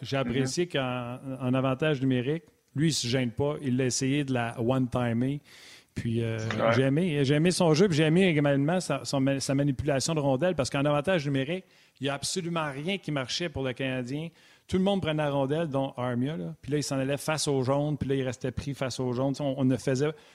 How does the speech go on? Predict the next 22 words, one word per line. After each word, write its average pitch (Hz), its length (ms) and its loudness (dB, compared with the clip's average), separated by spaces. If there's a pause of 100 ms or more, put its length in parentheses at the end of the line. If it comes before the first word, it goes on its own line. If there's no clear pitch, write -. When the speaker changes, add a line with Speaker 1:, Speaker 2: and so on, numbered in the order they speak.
(120)
Speaker 1:
lui, 175 100 0
il 170 60 4
a 139 40 0
pris - 140 0
la 156 100 2
rondelle, 147 580 2
l'a 135 100 2
manipulé, 147 640 0
l'a 135 160 -2
distribué, 143 720 -2 (320)
puis 131 360 0 (200)
non 165 200 4
seulement 170 320 2
il 147 280 -2
a 143 60 2
lancé 139 280 0
sur 143 200 -2
réception, 143 480 -2
mais 135 120 0
il 135 80 2
a 139 80 2
demandé, 175 680 2